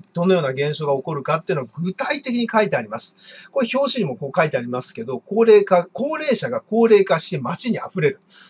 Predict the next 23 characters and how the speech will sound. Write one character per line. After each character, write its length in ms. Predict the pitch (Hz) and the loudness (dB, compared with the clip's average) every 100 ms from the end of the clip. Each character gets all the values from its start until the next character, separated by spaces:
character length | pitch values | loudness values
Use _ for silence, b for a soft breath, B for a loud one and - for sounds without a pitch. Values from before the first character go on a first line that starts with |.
| _ | _
う 140 | 131 147 | -10 -6
ー 400 | 147 143 135 127 | -6 -6 -6 -6
ん、 40 | |
想 280 | - 170 165 | -4 -4 -2
像 160 | 156 | -4
す 80 | 156 | -4
る 80 | 147 | -4
と 80 | 139 | -2
ど 120 | 151 | 0
ん 60 | 180 | 2
な 80 | |
感 140 | 185 165 | 2 2
じ 80 | 147 | 0
か 140 | 131 | -4
な。 160 | 107 - _ b b _ | -4 -10 _ b b _
え 120 | - | -2
ー、 20 | 165 | -2
少 240 | 285 311 | -2 0
子 220 | - 135 | -2 -2
高 340 | - 170 165 165 | -4 -4 -2 0
齢 220 | 160 156 | 0 0
化 160 | 139 | -2
で 240 | 156 175 | 2 0